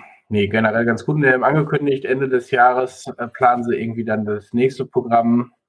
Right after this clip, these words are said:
was dann, ähm, sich um Weiß, Blau und Rot drehen soll. So haben sie es ausgedrückt. Ähm, also wieder stärker den drei Fragezeichen Fokus oder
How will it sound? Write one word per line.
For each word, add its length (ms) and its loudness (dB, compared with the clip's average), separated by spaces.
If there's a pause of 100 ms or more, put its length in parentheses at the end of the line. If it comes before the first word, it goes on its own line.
(460)
was 240 -2
dann, 480 -2
ähm, 460 -2 (140)
sich 340 -8
um 460 -8 (640)
Weiß, 540 0
Blau 240 2
und 300 -8
Rot 400 0 (640)
drehen 280 2
soll. 400 0
So 160 -4
haben 120 -2
sie 80 -4
es 100 -8
ausgedrückt. 680 -2 (680)
Ähm, 500 -4 (800)
also 280 -2
wieder 280 2
stärker 420 0
den 260 -4
drei 200 2
Fragezeichen 640 -4
Fokus 360 -4
oder 400 2